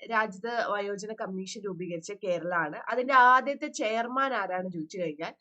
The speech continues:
കെ സോമപ്രസാദ് ആണ് ആദ്യത്തെ ചെയർമാൻ, കെ സോമപ്രസാദ്. വിള രാമകൃഷ്ണൻ,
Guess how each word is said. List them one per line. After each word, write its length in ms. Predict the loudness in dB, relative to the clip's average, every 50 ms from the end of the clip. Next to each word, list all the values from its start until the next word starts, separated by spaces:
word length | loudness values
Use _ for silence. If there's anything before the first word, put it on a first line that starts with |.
| _ _ _ _ _ -2
കെ 140 | 0 0 0
സോമപ്രസാദ് 880 | 0 0 0 0 2 0 0 -2 -4 -6 -8 -4 0 2 2 2 4
ആണ് 300 | 2 0 0 0 -4 -8 -4 -2
ആദ്യത്തെ 380 | -2 -2 -2 -4 -4 -4 -4
ചെയർമാൻ, 520 | -4 -4 -4 -4 -4 -4 -4 -4 -6 -6 -8 -6 -6
കെ 200 | -6 -6 -6 -8 -12
സോമപ്രസാദ്. 800 | -8 -4 -2 -2 0 -2 -4 -6 -8 -10 -6 -2 0 0 0 0 0
വിള 160 | 0 2 2
രാമകൃഷ്ണൻ, 840 | 2 4 6 6 6 4 2 -4 -6 -8 -10 -8 -8 -6 -8 -8 -8